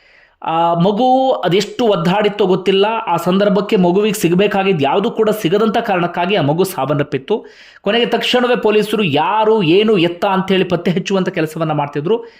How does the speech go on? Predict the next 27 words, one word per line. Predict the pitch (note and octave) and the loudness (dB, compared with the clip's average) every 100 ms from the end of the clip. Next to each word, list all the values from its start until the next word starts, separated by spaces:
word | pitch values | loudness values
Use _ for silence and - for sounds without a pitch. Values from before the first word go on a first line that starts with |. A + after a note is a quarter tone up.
| _ | _
ಕೊನೆಗೆ | F#3 A3 A#3 | -2 0 0
ಆ | C4 F3+ E3+ | -2 0 0
ಮಹಿಳೆಯನ್ನ | D#3 D#3 F#3+ G#3+ G#3 G3 A3+ A#3 | 0 2 2 2 2 2 0 -2
ಪತ್ತೆ | E3+ - | -4 -2
ಹಚ್ಚಿ | F3 E3 E3 E3 C3+ - _ - | 0 0 -2 -2 -2 -6 _ -8
ಆ | C#3 | -2
ಮಹಿಳೆಯನ್ನ | C#3+ D#3+ F3+ E3 D#3+ D#3 C3 - - | -2 0 2 2 2 0 -4 -10 -8
ಇದೀಗ | C#3+ D3 | -4 -2
ಬಂಧಿಸಿದ್ದಾರೆ. | C3 B2+ F#3 G3+ - A#2+ A2 - A#2 - - - - - | -2 0 2 0 -2 -6 -8 -8 -4 -4 -8 -20 -14 -8
ಸದ್ಯ | G3+ | 0
ಈ | G3+ | 0
ಘಟನೆಗೆ | E3+ A3 G#3+ | 2 0 -2
ಸಂಬಂಧಪಟ್ಟ | G#3 F#3+ F3+ F#3 F#3 | 0 0 0 -2 -4
ಹಾಗೆ | G#3+ A3+ | -4 -4
ಸಾಕಷ್ಟು | A#3 G#3+ B3 A#3+ G#3+ | -4 -4 -4 -2 0
ಆಕ್ರೋಶ | F#3+ F#3+ G#3+ - | 0 0 0 0
ವ್ಯಕ್ತವಾಗ್ತಿದೆ. | E3+ E3 E3 D3+ D3 D#3+ F#3+ G3 - - - _ _ | -2 -2 -4 -4 -4 -4 -2 -4 -12 -20 -20 _ _
ಆ, | - A#2+ | -4 -2
ಈ | A3+ C#4 | 0 0
ರೀತಿಯಾಗಿ | C#4 - B3+ A#3+ | 0 0 0 0
ತಾಯಿ | G3+ G#3+ A3 | -2 0 2
ಇರೋದಕ್ಕೂ | G#3 G#3 G3 G#3+ | 2 2 2 -2
ಕೂಡ | G3+ F#3+ | 0 -2
ಸಾಧ್ಯವಾ | F#3 F3+ D#3 F3+ D#3+ | 0 -4 0 0 2
ಅಂತ | D3 C3+ C#3+ | 0 -2 -4
ಪ್ರಶ್ನೆ | D#3 C#3 D3+ | -8 -8 -6
ಮಾಡ್ತಿದ್ದಾರೆ. | B2+ G#2+ A2+ G#2+ A#2+ - - | -6 -8 -10 -10 -10 -10 -16